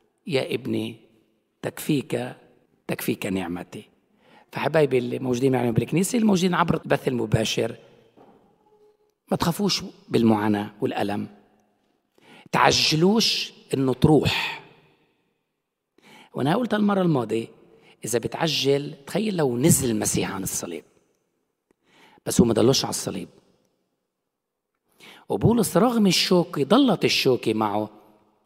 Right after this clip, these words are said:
بس بسبب القوة اللي أخدها الشوكة بطلت شوكة، مع إنها إيش؟ مع إنها كانت موجودة. فالرب يباركنا جميعا أحبائي، أمين.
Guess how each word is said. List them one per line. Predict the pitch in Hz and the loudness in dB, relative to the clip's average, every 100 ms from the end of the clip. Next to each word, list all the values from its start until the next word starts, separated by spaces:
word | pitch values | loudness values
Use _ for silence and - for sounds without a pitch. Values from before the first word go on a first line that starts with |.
| _ _ _ _ - | _ _ _ _ -8
بس | 110 - | -8 -6
بسبب | 101 - 196 170 | -6 -2 0 0
القوة | 135 - 208 220 151 | 0 2 2 6 4
اللي | 120 131 | 2 -2
أخدها | 120 117 107 104 113 - _ _ _ _ _ - | -4 -4 -2 -4 -4 -8 _ _ _ _ _ -4
الشوكة | 120 - 147 - - | 0 2 2 2 -2
بطلت | 123 - 98 90 | -2 -4 -10 -8
شوكة، | - - - - - _ _ _ _ _ _ _ _ - | -8 -8 -10 -20 -20 _ _ _ _ _ _ _ _ -12
مع | - | -8
إنها | 117 120 | -4 -2
إيش؟ | 135 113 107 - - _ _ _ _ _ _ _ _ - | 2 0 0 -8 -16 _ _ _ _ _ _ _ _ -18
مع | 117 | -12
إنها | 107 | -12
كانت | - 110 95 - | -6 -6 -6 -6
موجودة. | - 87 80 - - _ _ _ _ _ _ _ _ _ _ _ _ - | -6 -6 -8 -12 -18 _ _ _ _ _ _ _ _ _ _ _ _ -8
فالرب | 131 135 120 | -2 0 0
يباركنا | 107 120 - 110 113 | 0 -2 -2 -6 -4
جميعا | 131 113 120 127 160 | -4 -2 -2 -4 -6
أحبائي، | - 113 123 123 - | -6 -6 -4 -4 -2
أمين. | 117 139 196 | 0 2 2